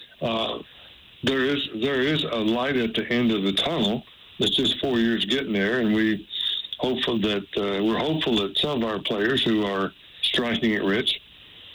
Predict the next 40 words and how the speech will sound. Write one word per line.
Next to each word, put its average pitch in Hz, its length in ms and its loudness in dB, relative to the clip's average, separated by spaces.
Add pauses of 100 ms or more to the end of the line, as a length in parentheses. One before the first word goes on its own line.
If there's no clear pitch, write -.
(120)
also 110 360 0
pay 113 200 0
back 110 280 -2
their 104 80 0
student 110 340 2
loans 104 380 0
rather 110 280 0
than 101 300 4
dumping 104 320 0
on 101 160 0
their 104 140 0
parents. 117 560 -2 (600)
And 101 360 0 (400)
like 117 120 2
I - 20 2
say, 131 120 2
we, 117 220 4
we've 113 260 0
been 110 200 0
very 127 340 0
fortunate 120 360 0
in 101 40 2
having 117 380 0
kids 110 260 2
that 107 100 2
we 107 180 2
have 90 140 -2
drone 117 360 2
engineers. 113 760 4 (640)
We 117 80 0
have 107 140 0
one 113 200 2
boy 113 200 0
that 101 120 -2
works 107 260 0
on 98 100 0
Star 117 420 0
Wars, 117 680 2 (580)
and 98 180 4
multiple 110 720 0